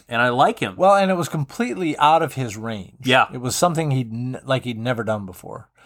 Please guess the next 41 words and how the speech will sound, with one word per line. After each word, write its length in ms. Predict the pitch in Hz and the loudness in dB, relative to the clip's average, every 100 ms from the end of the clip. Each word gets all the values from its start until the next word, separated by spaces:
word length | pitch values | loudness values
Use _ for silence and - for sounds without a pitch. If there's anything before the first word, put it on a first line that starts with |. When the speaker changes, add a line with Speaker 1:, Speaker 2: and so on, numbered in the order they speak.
| _ _ _ | _ _ _
Speaker 2:
Um, 400 | 120 120 113 110 | -4 -2 -2 -6
Heath 300 | 113 180 196 180 | -6 0 2 4
Ledger, 280 | 160 135 | 4 2
though, 140 | 139 131 | 0 0
is 80 | 127 | 0
still 180 | 139 | -2
probably 220 | 117 120 110 | 0 0 0
my 180 | 104 | -4
favorite. 460 | 104 - 104 104 104 - | -8 -10 -12 -12 -16 -2
Speaker 1:
It, 120 | 175 185 | 0 2
Speaker 2:
And 100 | 151 | 4
then 100 | - | 4
Speaker 1:
I 80 | |
liked 260 | 156 175 139 | 6 4 2
his. 220 | 170 165 | 2 4
His 160 | 156 151 | 4 2
was 120 | 156 | 2
very 200 | 147 147 | 4 4
gritty. 520 | 127 131 135 135 131 - | 4 2 4 2 -2 -2
I 60 | |
Speaker 2:
Yeah. 80 | 117 | 2
Speaker 1:
liked 260 | 113 123 - | 4 4 2
it. 140 | 131 | 0
It 40 | 120 | 0
was, 120 | 113 104 104 | -4 -6 -8
it 100 | 110 | -6
was 0 | |
a 40 | |
little 460 | 107 107 104 117 120 | -4 -6 -10 -10 -6
more 180 | 123 117 | -4 -4
real. 600 | 107 120 120 120 123 _ _ | -2 -2 2 0 -2 _ _
Speaker 2:
Well, 180 | 127 127 | 2 2
very 220 | 104 127 | 2 0
real. 100 | 117 | 0
Speaker 1:
Um, 380 | 110 107 104 101 | 2 2 2 0
Bane, 480 | 104 131 135 143 160 - - | 2 4 4 2 -2 -10 -8
I 60 | |
really 340 | 101 120 151 135 | -4 2 4 4
liked, 560 | 117 110 - - - - | 4 2 -2 -6 -6 0
uh, 280 | 107 101 98 | 2 2 0
Matt, 340 | 107 110 107 | 2 2 2